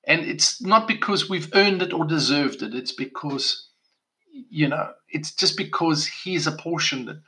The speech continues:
Now, there is responsibility that goes with it, obviously, to function in that gifting.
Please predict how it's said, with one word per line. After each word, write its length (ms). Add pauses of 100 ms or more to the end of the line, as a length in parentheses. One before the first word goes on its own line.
(380)
Now, 220
there 100
is 240
responsibility 920
that 200
goes 260
with 140
it, 80
obviously, 500
to 120
function 560
in 160
that 240
gifting. 460